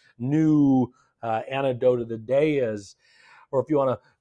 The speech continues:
create from a place of, "I'm gonna save everyone by donating all my savings to this one organization and be the hero w-, with temporary relief," then you're creating from a place of the drama triangle, right? The drama triangle is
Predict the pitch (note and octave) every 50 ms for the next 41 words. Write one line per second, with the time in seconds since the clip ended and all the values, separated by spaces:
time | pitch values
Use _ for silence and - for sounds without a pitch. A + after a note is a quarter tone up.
0 | _ _ - - G#3+ A3+ A3 G#3+ A3 A3 G3 G#3 - F#3+ F3+ E3+ - - F#3 G3
1 | F3+ - F#3+ F#3 F#3+ G#3+ G#3 F#3 G3+ G3 F3+ - - - G#3+ G#3+ A3 F#3 G3 F#3
2 | F3+ F#3+ F#3 F3 E3 E3+ D#3 F3 F3+ F#3+ G3 F#3+ F#3 F#3+ F#3+ G#3 A#3 A#3 A3 G#3
3 | G3 G3 F3+ - - G#3 G3+ G#3 G3+ F#3 F#3+ F#3+ F#3 D3 - - - F#3+ G3 E3+
4 | - - D3 D3+ D#3+ G3 F#3+ F#3 F3+ F3 F3 E3+ E3+ E3+ F3 E3 D3 F3 F#3 F#3
5 | F3 - - F3+ F3+ E3 D#3+ D#3 D3+ C#3+ - _ _ _ _ _ - C#3 C3+ C3
6 | C3 D3+ C#3 C#3+ B2+ - - - F#3 G#3 G#3 G3 F#3 E3+ D3 C3 A#2+ A2+ G#2+ G#2
7 | G2+ G2 F2+ - _ _ _ _ - A#2+ A#2+ A#2 A#2 A2+ A2 A#2 A2+ - _ _
8 | - - E3+ E3 - D3+ C#3+ C3 B2 B2 B2 A#2+ A#2+ A#2+ B2 C3 E3 G3+ G#3 E3+
9 | - - _ _ _ _ _ _ G3+ A#3 D4+ C#4 - _ _ G#3 G3 F#3 F3 G3
10 | C#4 D4 - - F#3 F#3 E3+ B2+ - _ A#2 A2+ A#2 - - C3 A#2 G#2+ A2 A2
11 | G#2 F#2+ G#2 G2 G2 G#2+ G#2+ G#2+ G#2 G2+ - - - F#2+ F#2 G2 G2 F#2 F2+ F2
12 | F2+ - - - A2+ A2 A2 A#2 A#2 A2+ G#2+ B2 B2+ C3+ D3 D3 C3+ - - A#2+
13 | A2+ A2+ A2+ A2+ A2 G#2 G#2 G2+ G2 F#2+ -